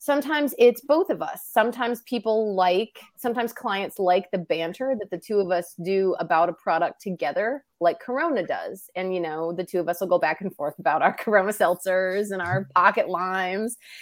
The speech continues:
and that'll be both of us. Same thing, um, we both do, um, um, Furman. So it's Furman C J D R.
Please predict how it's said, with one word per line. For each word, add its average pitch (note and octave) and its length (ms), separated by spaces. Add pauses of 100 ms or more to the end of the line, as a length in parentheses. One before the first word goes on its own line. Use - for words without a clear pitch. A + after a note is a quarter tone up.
(180)
and A3 120
that'll A3+ 200
be G#3 80
both A3 260
of G3 100
us. - 200
Same A#3 240
thing, A3+ 400
um, F#3 560 (580)
we G#3+ 120
both G#3 460 (120)
do, F#3+ 640
um, E3 600 (1080)
um, - 560 (180)
Furman. E3+ 500
So F#3+ 180
it's F3+ 240
Furman G3 920 (300)
C - 220
J F3+ 200
D F3+ 220
R. D#3 460